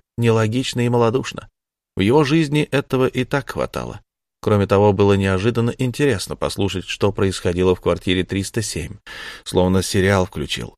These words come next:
Ямайка села верхом на выступ коробки передач.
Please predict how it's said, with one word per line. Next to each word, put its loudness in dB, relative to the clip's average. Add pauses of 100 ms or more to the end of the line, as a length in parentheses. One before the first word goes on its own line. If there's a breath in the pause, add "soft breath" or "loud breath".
(460)
Ямайка -2
села 2
верхом 2
на 2
выступ 0
коробки 0
передач. -4